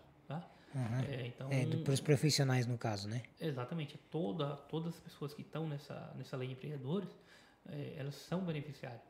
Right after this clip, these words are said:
Speaker 1: Inclusive, uma das autorizações que a gente comenta e tem feito muito, que a gente também não comentou, são autorizações de trabalho em práticas, né? Que essa é outra, outra inovação,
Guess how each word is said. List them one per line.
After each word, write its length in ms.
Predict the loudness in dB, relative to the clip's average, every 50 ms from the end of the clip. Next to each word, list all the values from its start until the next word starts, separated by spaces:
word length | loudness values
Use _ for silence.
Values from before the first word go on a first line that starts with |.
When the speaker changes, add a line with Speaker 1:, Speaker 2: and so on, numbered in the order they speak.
| -14
Speaker 1:
Inclusive, 580 | -14 -10 -8 -6 -4 -2 -2 -2 -2 -2 -2 -2
uma 160 | -2 -2 -2
das 120 | -2 -2 -2
autorizações 580 | -4 -4 -6 -6 -6 -8 -8 -6 -6 -6 -6
que 100 | -8 -12
a 40 | -14
gente 80 | -14 -14
comenta 380 | -8 -4 -2 0 0 -2 -2 -6
e 40 |
tem 120 | -8 -8 -8
feito 280 | -6 -4 -6 -4 -4 -2
muito, 320 | 0 0 0 0 0 -4 -8
que 100 | -10 -10
a 40 |
gente 100 | -10 -8
também 200 | -6 -4 -2 0
não 100 | 0 0
comentou, 420 | -2 0 0 -2 -2 0 -2 -4 -4
são 80 | -4 -6
autorizações 480 | -6 -4 -2 -2 -2 -2 -2 -2 -2
de 60 | -2 -2
trabalho 280 | -4 -4 -2 -2 -2
em 40 | -4
práticas, 500 | -4 -2 -2 -2 -2 -4 -6 -8 -8 -6 -4
né? 140 | -4 -6 -6 -8 -14 -20 -20 -20 -20 -20 -20 -20 -20 -20 -10
Que 80 | -8 -6
essa 180 | -6 -4 -4 -2
é 40 | -2
outra, 600 | -2 -2 -2 -2 -2 -2 -2 0 -2 -2 -2 -4 -4
outra 360 | -4 -4 -2 -2 -2 -2 0
inovação, 800 | 0 0 0 0 0 -2 -4 -6 -8 -6 -2 -2 0 0 -2 -4